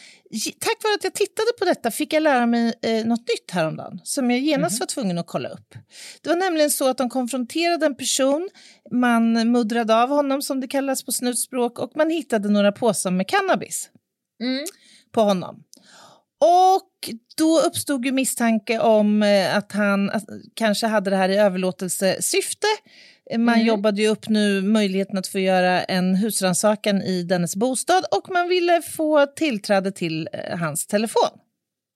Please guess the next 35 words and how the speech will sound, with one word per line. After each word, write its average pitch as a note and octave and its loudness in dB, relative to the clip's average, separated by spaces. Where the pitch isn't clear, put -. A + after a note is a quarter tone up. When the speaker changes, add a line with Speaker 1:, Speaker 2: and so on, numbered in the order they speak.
Speaker 2:
Inga C#4+ 0
konstigheter. F#3+ -4
Den C#4+ -2
kan D4 0
tas D4 2
i B4 4
Speaker 1:
Inge- - 2
Speaker 2:
beslag E3+ 0
och G3+ -4
så A#3 -2
får C4+ -2
man A#3+ -2
gå G#3 0
in E3 -4
i D#3+ -8
den. A2 -10
Speaker 1:
Just A4 0
det. F3 0
Men, C#4+ 0
och D4 -2
då D#4 2
så - -4
ställdes G4 0
ju E4+ -4
frågan, E4 2
"Vad E4+ 4
har F4 4
du F4 0
för - -4
kod?" G3+ 0
Det E4 -2
tänker E4 0
jag C#4+ 2
inte A#3 -6
säga. D4+ 0